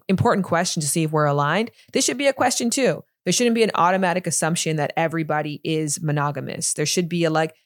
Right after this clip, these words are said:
"Hey, what kind of commitment are you interested in looking into at this time?"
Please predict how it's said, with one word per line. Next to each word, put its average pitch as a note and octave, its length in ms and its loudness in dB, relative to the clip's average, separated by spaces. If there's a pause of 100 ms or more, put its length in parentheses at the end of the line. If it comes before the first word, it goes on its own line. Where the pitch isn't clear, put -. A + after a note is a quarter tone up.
"Hey, - 140 0
what B3 220 0
kind A3+ 320 -2
of G3+ 100 -4
commitment D#3+ 600 -2
are D#3 100 2
you D#3+ 280 -4
interested E3 420 -4
in D3+ 80 -2
looking D#3+ 400 -2
into D#3 380 -2
at D3+ 200 -6
this - 180 -6
time?" - 380 -8